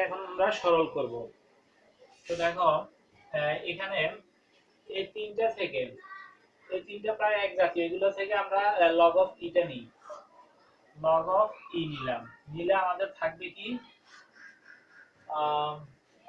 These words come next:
log of ই নিলে আমাদের থাকবে এ কিউব, বি কিউব by সি কিউব গুণ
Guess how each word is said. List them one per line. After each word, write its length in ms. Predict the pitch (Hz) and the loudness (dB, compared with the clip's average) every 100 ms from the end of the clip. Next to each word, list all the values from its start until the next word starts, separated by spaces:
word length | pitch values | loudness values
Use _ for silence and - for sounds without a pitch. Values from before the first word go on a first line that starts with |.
| - _ _ _ _ _ _ - 466 466 494 480 427 - - 151 | -20 _ _ _ _ _ _ -12 -8 -8 -8 -10 -8 -8 -6 2
log 180 | 160 165 180 | 2 4 2
of 100 | 208 - - | 0 -2 -8
ই 140 | 147 127 - - _ - - _ _ _ _ _ _ _ _ _ _ _ _ _ | -6 -8 -10 -20 _ -20 -20 _ _ _ _ _ _ _ _ _ _ _ _ _
নিলে 240 | 156 170 185 | -10 0 2
আমাদের 360 | 175 170 185 190 | 2 0 -4 -4
থাকবে 320 | 170 170 170 196 214 - | -2 -2 -4 -4 -6 -8
এ 160 | 175 170 165 | -6 -6 -6
কিউব, 320 | 185 185 208 208 - - 156 | -6 -2 -2 -4 -14 -12 -2
বি 140 | 170 - | -2 -2
কিউব 320 | 180 185 202 214 - _ _ _ _ _ _ _ - | -2 -2 -2 -4 -10 _ _ _ _ _ _ _ 0
by 180 | - 185 208 | 2 2 0
সি 240 | - 165 135 | -10 -12 -12
কিউব 220 | 127 110 107 _ _ _ _ _ _ _ _ _ _ 180 | -14 -16 -18 _ _ _ _ _ _ _ _ _ _ -2
গুণ 220 | 175 | -2